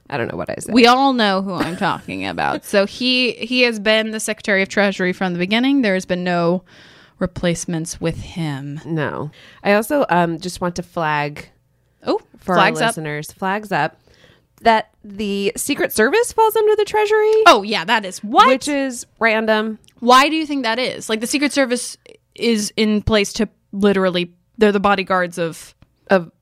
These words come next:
Speaker 2: the United States.
Speaker 1: Of the United, like, elected officials.
Speaker 2: Exactly.
Speaker 1: Yeah. Um, I, I have n-, no idea. I have no
Speaker 2: Great.
Speaker 1: answer to that.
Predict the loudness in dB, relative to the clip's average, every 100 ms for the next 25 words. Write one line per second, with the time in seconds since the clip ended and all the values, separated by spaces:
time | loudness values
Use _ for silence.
0 | _ -6 -4 -2 -4 -6 0 2 2 2
1 | 2 2 -2 -2 -4 0 0 0 -2 -6
2 | -4 -4 -2 0 2 2 0 -4 -6 -8
3 | -10 -20 -20 -20 _ 0 2 2 -2 -2
4 | 0 0 -2 -6 -14 _ _ 0 0 -2
5 | -8 -6 -2 2 2 2 -2 -4 -4 -6
6 | -4 -6 -10 _ _ _ _ -2 2 4
7 | 4 -2 -4 -8 -6 -6 -6